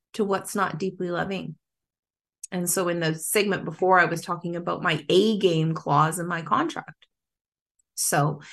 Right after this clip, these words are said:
if I have difficulty sleeping, or if I'm not feeling well, if I feel like I can't bring my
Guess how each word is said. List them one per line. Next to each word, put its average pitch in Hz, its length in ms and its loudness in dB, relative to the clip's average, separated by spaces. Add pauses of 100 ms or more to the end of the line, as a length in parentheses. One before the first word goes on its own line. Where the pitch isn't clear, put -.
(320)
if 190 400 4
I 180 140 2
have 180 260 0
difficulty 165 540 -6
sleeping, 202 800 4
or 165 420 0
if 156 180 -4
I'm 170 140 0
not 160 220 -2
feeling 214 500 4
well, 180 340 4
if 160 140 -6
I 160 60 -4
feel 165 180 -2
like 151 220 0
I 151 80 0
can't 180 360 -4
bring 175 220 -2
my 165 220 -2